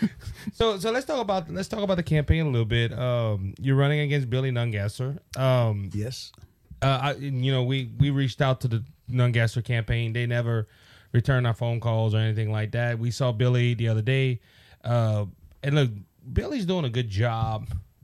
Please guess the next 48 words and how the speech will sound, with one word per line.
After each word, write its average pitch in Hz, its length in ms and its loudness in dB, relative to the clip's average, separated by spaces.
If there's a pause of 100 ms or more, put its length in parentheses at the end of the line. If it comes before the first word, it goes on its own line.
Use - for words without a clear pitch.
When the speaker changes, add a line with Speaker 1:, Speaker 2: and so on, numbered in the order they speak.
(120)
Speaker 1:
on 113 160 2
tourism. 98 600 0
He 127 240 -2
is 131 180 0
bringing 117 300 0
some, 110 440 -2 (460)
some 107 200 -6
stuff, 117 300 0
but 120 200 0 (100)
i-, - 140 -12
it's 165 180 -6
funny. 269 380 -8 (440)
Every 220 340 -6
state, 139 440 -6
their 120 120 -2
lieutenant 123 500 -2
governor 104 480 0 (240)
has 110 400 -4
a 120 80 -14
lot 113 340 -6
more 107 280 0
responsibility. 98 1000 -4 (840)
And 151 180 0
we, 170 60 -6
we 175 180 0
know 170 280 0
with 131 180 -2
John 131 320 2
Bel 123 180 2
Edwards, 110 420 0
John 135 280 0
Bel 127 400 -2
is 117 260 -4
a, - 20 0
a, 104 580 -6
a 101 40 -6
Democrat, 117 640 -2
Billy's 113 360 -6
a 95 140 -2
Republican, 127 560 -2
so 117 120 -4
there 113 100 -2
might 131 220 -2
be 131 80 -4
some 120 180 -4
friction 120 480 -2
right 104 160 0
there. 135 400 -2